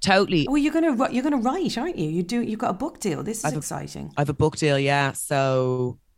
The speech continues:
Speaker 1: um, <laughs> yeah, I have a book deal. My poor publisher, <laughs> she's like, "Uh, you booked another gig. Any sign of the book? No?
Speaker 2: <laughs>
Speaker 1: Any sign of this? You're going to Dubai with it? Any sign of the book?" Um, yeah, so I'm gonna write a book.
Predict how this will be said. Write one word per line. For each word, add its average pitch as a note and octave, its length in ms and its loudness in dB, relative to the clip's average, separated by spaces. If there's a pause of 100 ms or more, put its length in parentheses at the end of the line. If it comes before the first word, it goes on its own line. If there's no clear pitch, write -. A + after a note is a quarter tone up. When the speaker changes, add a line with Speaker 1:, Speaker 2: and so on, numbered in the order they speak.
Speaker 1:
um, B2 600 -4 (360)
<laughs> - 320 -20
yeah, - 300 2 (140)
I G3 60 -4
have E3 100 -6
a F#3+ 40 -8
book - 280 -4
deal. - 160 -6 (360)
My E3+ 100 2
poor F#3+ 200 2
publisher, F3 440 2
<laughs> - 140 0 (440)
she's - 180 -14
like, - 220 -10 (200)
"Uh, B3 320 -2
you - 140 -6
booked - 280 -4
another B3 220 -2
gig. A#3+ 320 -4
Any C4 200 -2
sign - 260 -4
of - 80 -8
the - 60 0
book? - 260 0 (160)
No? B3+ 180 -2 (220)
Speaker 2:
<laughs> - 220 -20
Speaker 1:
Any D4 240 -4
sign - 320 -6
of - 60 -4
this? D4+ 200 -4
You're C4+ 140 -2
going B3 180 -2
to - 80 -6
Dubai G#3+ 400 -2
with A#3 160 -6
it? - 80 -8
Any D#4+ 200 -6
sign G#4+ 200 -6
of A#4+ 160 -4
the B4+ 80 -2
book?" - 300 2 (920)
Um, B3 720 4 (180)
yeah, F#3+ 240 2
so - 200 -2
I'm F#3 60 0
gonna G3+ 120 -2
write F#3+ 120 2
a E3+ 40 2
book. E3 300 -4